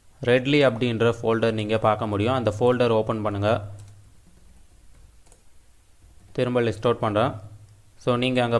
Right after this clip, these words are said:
பார்த்த மூணு file இங்க இருக்கும். License, readme, redli dot py. இந்த ஃபைலுக்கு permission நீங்க சேஞ்ச் பண்ணிக்கோங்க. C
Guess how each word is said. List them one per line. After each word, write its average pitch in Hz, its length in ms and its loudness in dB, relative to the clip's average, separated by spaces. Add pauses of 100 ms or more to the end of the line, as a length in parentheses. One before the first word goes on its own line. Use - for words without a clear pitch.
பார்த்த 131 340 6
மூணு 123 220 0
file 120 240 2
இங்க 110 180 0
இருக்கும். 123 280 0 (520)
License, 117 420 0 (120)
readme, 113 320 -2 (580)
redli 117 340 0
dot 110 220 2
py. 107 100 2 (460)
இந்த 139 200 4
ஃபைலுக்கு 156 400 4 (100)
permission 139 460 2
நீங்க 117 140 0 (120)
சேஞ்ச் 113 240 -2
பண்ணிக்கோங்க. 107 400 0 (3000)
C 131 140 -2